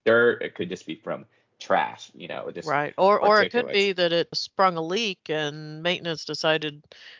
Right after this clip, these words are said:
Speaker 2: "Oh, we've just got a handful of tubes, let's plug 'em intentionally."
Speaker 1: Yeah, so it doesn't get worse, and let's get back online to, you know, keep production going.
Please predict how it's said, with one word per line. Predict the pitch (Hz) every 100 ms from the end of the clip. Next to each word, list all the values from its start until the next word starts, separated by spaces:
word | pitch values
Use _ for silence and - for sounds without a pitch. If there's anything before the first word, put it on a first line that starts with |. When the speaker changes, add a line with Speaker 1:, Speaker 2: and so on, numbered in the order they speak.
| _
Speaker 2:
"Oh, | 165 185 190
we've | 180 170
just | 175 -
got | 165 160
a | 160
handful | 156 180 165 160
of | 147
tubes, | - 185 160 165
let's | 160 - -
plug | - 196 175
'em | 156
intentionally." | 147 160 175 180 135 127 156 - - - - _ -
Speaker 1:
Yeah, | 107 71 -
so | - 110
it |
doesn't | 98 92 90
get | 95
worse, | 92 98 92
and | 85 82 _ _ _ -
let's | 85
get | 98 82
back | 85 -
online | 85 85 85 85
to, | - -
you | -
know, | 73 - _
keep | 101 - 90 - _
production | - 90 73 - - -
going. | 62 60 62